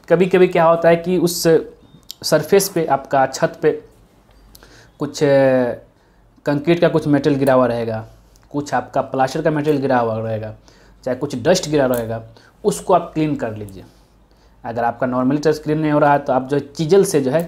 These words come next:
क्लीन कर सकते हैं। क्लीन करने के बाद उसको पूरी अच्छी तरीके से साफ़ कर, अ, पानी देकर साफ़ कर लीजिए। फिर जब पूरी क्लीन हो जाएगा,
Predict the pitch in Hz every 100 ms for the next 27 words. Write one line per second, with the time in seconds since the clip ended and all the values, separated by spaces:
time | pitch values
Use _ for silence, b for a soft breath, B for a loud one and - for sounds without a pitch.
0 | - _ _ _ 143 151 214 - 123 117
1 | 110 - - - - _ _ _ _ _
2 | _ _ _ b b b b _ - 175
3 | 226 220 170 175 170 139 139 139 - 131
4 | 151 151 156 147 143 143 143 131 131 -
5 | 131 - - 127 110 104 - - - 131
6 | 139 135 143 143 139 135 123 120 127 -
7 | - 147 135 135 131 - 156 - 175 233
8 | 156 120 110 131